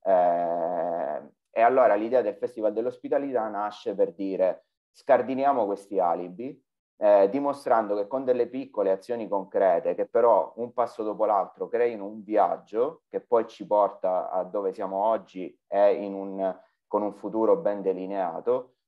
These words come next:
eh, ci consenta di ispirare le persone che decidono di partecipare al festival e contemporaneamente di costruire un dialogo costruttivo con la parte pubblica,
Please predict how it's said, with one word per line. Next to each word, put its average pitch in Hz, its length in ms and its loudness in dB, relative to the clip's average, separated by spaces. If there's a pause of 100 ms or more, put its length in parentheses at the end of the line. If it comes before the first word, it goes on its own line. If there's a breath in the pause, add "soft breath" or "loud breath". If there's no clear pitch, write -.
eh, 101 220 4
ci 139 140 -2
consenta 127 600 0
di 113 260 -6
ispirare 107 840 2
le 101 140 2
persone 113 460 -4
che 92 160 -4
decidono 98 500 -8
di 98 240 -8
partecipare 98 640 0
al 139 100 -4
festival 120 840 -2 (360)
e 131 180 4
contemporaneamente 127 1040 -2
di 107 80 -4
costruire 117 540 -2
un 101 120 -4
dialogo 104 440 2
costruttivo 104 840 -4
con 104 160 -2
la 98 120 0
parte 92 320 -4
pubblica, 90 640 -8